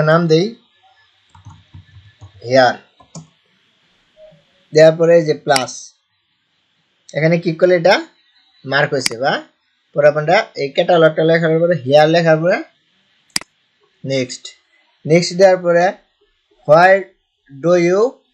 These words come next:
ship, এখানে click করো। আমরা এলে বাংলাদেশ দিলাম, country বাংলাদেশ। আপনার ক্লায়েন্টে যদি হয় United স্টেট, আপনি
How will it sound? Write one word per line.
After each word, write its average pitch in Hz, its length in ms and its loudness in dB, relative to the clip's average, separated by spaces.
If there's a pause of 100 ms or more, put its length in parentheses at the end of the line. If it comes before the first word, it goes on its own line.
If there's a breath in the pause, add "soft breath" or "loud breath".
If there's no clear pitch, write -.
(180)
ship, 135 340 -8 (1120)
এখানে 151 340 0
click 131 240 -12
করো। 113 140 -6 (120)
আমরা 143 220 -4
এলে 151 120 -2 (120)
বাংলাদেশ 147 380 0 (100)
দিলাম, 107 200 -20 (1900)
country 147 280 -2 (100)
বাংলাদেশ। 160 360 -2 (240)
আপনার 165 200 -4 (100)
ক্লায়েন্টে 160 420 -2
যদি 165 200 -6
হয় 165 120 0 (160)
United 175 420 0 (140)
স্টেট, 240 320 -2 (840)
আপনি 156 220 -6